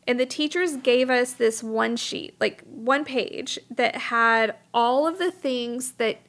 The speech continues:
each candidate, uh, believed in or, like, what their policy beliefs were. And we couldn't go off of what our parents say. We were supposed to go through the list and see who we liked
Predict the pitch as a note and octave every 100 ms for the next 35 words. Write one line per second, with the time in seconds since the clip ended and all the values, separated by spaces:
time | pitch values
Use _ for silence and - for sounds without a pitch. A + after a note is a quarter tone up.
0 | _ - A#3+ B3 - - - - B3 A#3
1 | A3 A3 G#3+ - - - - _ _ _
2 | _ A#3 G#3+ G3+ - - G1+ - _ _
3 | - A3+ C4 C4 A3+ D#3 B2 F#3+ F#3+ F#3+
4 | A#3 A#3 - - A#3 A#3 A3+ A3+ G#3+ G#3+
5 | - A3 - G#3 - - - - - -
6 | - - - _ _ B3 A#3+ A3+ A3 -
7 | _ _ A#3 A3 C4 C#4 F4 D#4+ D#4 C4
8 | B3+ B3+ B3 A#3 G#3 G3 - F4+ A4 E4
9 | - - B3 A3+ A3 A3 A3+ C4+ D4+ C#4+
10 | B3 B3+ A3+ A3+ - A3+ A3 A3 B3+ D4
11 | D4+ D4 A#3+ A#3 - A#3 A3+ A#3 A3+ A3+
12 | B3 A3 G#3+ G#3 B3 C#4 C#4 C#4 C#4 C#4
13 | - - _ A3+ A3+ G#3+ -